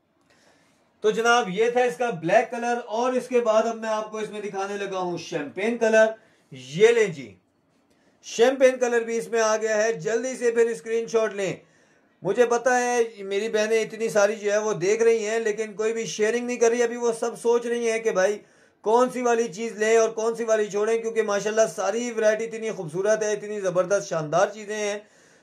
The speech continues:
तो मेरी बहनें सोच रही हैं कि पहले सारी जो है वो देखेंगे, फिर उसके बाद कहेंगे कि भाई ये वाले हमें दे दें।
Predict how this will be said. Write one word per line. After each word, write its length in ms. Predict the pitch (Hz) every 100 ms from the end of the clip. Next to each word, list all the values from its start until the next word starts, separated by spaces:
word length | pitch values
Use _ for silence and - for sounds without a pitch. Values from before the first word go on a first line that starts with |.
| -
तो 80 | 202
मेरी 200 | 220 240
बहनें 280 | 233 233 226
सोच 300 | 220 233 240
रही 200 | 233 220
हैं 200 | 220 226
कि 120 | 226
पहले 300 | 226 214 226
सारी 340 | - 202 214 233
जो 140 | 180 202
है 60 |
वो 120 | 214 202
देखेंगे, 480 | 165 185 214 226 226
फिर 120 | 220
उसके 240 | 190 202
बाद 260 | 180 185 196
कहेंगे 260 | 202 202 202
कि 100 | 196
भाई 180 | 165 190
ये 260 | 165 185
वाले 260 | 208 196 196
हमें 200 | 185 180
दे 140 | 175
दें। 180 | 185 202